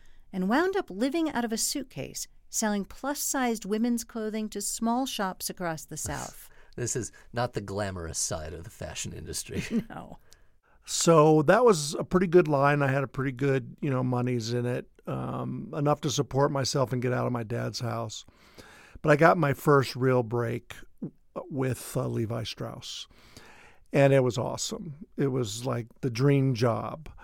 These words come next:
Speaker 3: Uh, the only thing that was difficult is I had to move to Louisiana and stayed in Baton Rouge, very isolated. And I ended up doing very well, and after six months moved to,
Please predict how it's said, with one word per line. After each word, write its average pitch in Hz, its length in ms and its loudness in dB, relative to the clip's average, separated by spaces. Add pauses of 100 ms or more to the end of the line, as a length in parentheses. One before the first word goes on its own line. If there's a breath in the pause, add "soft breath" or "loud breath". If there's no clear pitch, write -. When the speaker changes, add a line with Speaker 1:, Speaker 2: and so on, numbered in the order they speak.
(260 loud breath)
Speaker 3:
Uh, 123 480 -6
the 123 140 2
only 151 140 8
thing 151 120 8
that 135 120 4
was 117 120 0
difficult 143 560 4
is 123 140 -2
I 127 80 2
had 123 300 0
to 131 100 0
move 123 260 2
to 127 100 -4
Louisiana 120 880 -2 (800 soft breath)
and 135 760 4
stayed 139 240 4
in 139 140 2
Baton 135 320 0
Rouge, 123 240 0
very 127 240 2
isolated. 123 880 -2 (480 loud breath)
And 156 240 6
I 165 120 8
ended 165 180 8
up 143 120 4
doing 147 220 4
very 143 220 8
well, 131 320 2
and 131 80 0
after 135 240 -2
six - 340 -2
months 135 380 -2
moved 123 420 -2
to, 120 480 -2